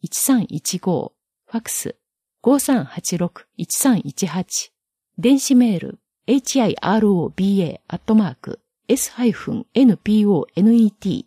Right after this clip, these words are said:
ドットエヌイーティー。次、新宿ごっくん体操と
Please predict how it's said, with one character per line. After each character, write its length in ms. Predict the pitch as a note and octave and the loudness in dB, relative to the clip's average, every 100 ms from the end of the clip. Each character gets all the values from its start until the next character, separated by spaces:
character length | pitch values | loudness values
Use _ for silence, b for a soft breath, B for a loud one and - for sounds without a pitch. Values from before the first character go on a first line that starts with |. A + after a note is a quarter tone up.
| _ | _
ド 100 | E3+ | -8
ッ 20 | |
ト 180 | - A#3+ | -4 0
エ 120 | G#3+ | 2
ヌ 80 | F#3+ | 2
イ 120 | F3+ | 0
ー 160 | D#3+ _ | -4 _
テ 80 | D#3 | -10
ィ 140 | - | -10
ー。 60 | - _ _ _ _ _ _ _ _ _ _ _ | -14 _ _ _ _ _ _ _ _ _ _ _
次、 320 | - G3+ F#3+ - _ _ | -4 0 0 -2 _ _
新 360 | - - C4 C#4+ | -10 2 4 4
宿 280 | C4+ B3 | 2 -2
ご 160 | D#3+ F#3 | 0 -4
っ 80 | - _ | -4 _
く 120 | C#4+ | 2
ん 120 | D4+ | 2
体 240 | - C#4 | 2 -2
操 260 | A3+ - G#2+ | -2 -4 -8
と 200 | - | -10